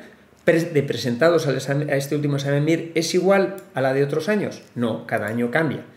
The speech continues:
Así que el tamaño de la población ha sufrido una, eh, eh, reducción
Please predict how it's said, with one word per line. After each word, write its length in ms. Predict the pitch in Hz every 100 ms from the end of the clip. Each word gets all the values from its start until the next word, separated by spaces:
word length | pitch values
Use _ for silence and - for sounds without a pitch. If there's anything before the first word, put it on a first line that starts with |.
| - - - -
Así 260 | 120 139
que 260 | 139 180 180
el 160 | 135 120
tamaño 360 | 120 143 156
de 120 | 131 123
la 140 | 113
población 640 | 113 123 123 196 233 - - -
ha 80 |
sufrido 760 | 117 139 127 - 147 170 208 202 - - 123
una, 400 | 131 139 143 -
eh, 640 | 117 110 - 120 110 -
eh, 100 | - -
reducción 840 | 170 160 - 139 143 - -